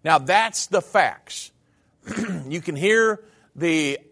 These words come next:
liberal news media say, "Well, no, it was all this other, uh,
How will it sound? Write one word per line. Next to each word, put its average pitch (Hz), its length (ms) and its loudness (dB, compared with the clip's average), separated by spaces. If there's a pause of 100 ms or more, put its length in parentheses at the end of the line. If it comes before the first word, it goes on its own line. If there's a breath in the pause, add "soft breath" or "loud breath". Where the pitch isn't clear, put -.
(140)
liberal 208 560 6
news 196 400 -2
media 202 400 0
say, 196 180 -2
"Well, 220 320 2
no, 208 280 2
it 180 120 -4
was 160 100 -6
all 220 260 4
this 208 220 0
other, 202 340 2 (360 soft breath)
uh, 147 520 6